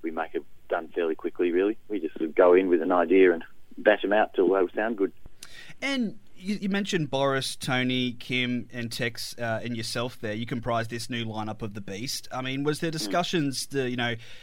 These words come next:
Speaker 2: you know, do we sort of try to stay true to the Beast of Bourbon sound, or do we go in a new direction or open a new door? Was that kind of, like, any of that discussed before, I guess, picking up any instruments or a pen?
Speaker 1: No, not really. Well,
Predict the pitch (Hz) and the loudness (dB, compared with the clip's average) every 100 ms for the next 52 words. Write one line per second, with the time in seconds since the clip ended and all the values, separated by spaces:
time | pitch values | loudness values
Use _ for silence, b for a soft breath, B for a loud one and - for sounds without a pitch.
0 | B - 131 120 120 131 123 113 139 123 | B -10 -8 -6 -4 -4 -4 -4 -4 -6
1 | 120 127 117 - 113 110 - 127 120 123 | -2 -2 -2 -4 -4 -4 -2 -2 -2 -6
2 | 113 123 120 113 123 123 120 113 - 117 | -2 -2 -2 -2 2 2 0 -2 -2 0
3 | 120 127 120 113 120 120 120 117 113 123 | 0 0 0 -2 -2 -2 -2 -4 -2 -2
4 | 123 117 120 120 117 117 120 135 120 110 | 0 -2 -4 -4 -4 -4 -4 -6 -4 -4
5 | 117 120 117 117 117 117 117 139 175 139 | -4 -4 -4 -4 -4 -4 -4 -4 -6 -6
6 | 131 143 131 - 135 127 120 120 117 117 | -4 -4 -4 -4 -4 -4 -4 -2 -4 -6
7 | - 131 135 127 123 117 123 - 120 - | -12 -10 -8 -6 -6 -6 -8 -4 -6 -6
8 | 120 127 123 120 120 - - 131 123 117 | -6 -4 -2 -4 -6 -8 -8 -8 -8 -6
9 | 123 120 123 143 127 123 123 117 113 135 | -6 -6 -6 -8 -8 -8 -6 -8 -8 -6
10 | 160 - - - - - - - - - | -6 -8 -12 -14 -12 -14 -12 -14 -12 -14
11 | - - - 151 131 131 131 131 131 135 | -14 -8 2 8 8 8 8 10 10 8
12 | - 180 185 175 | 6 8 8 6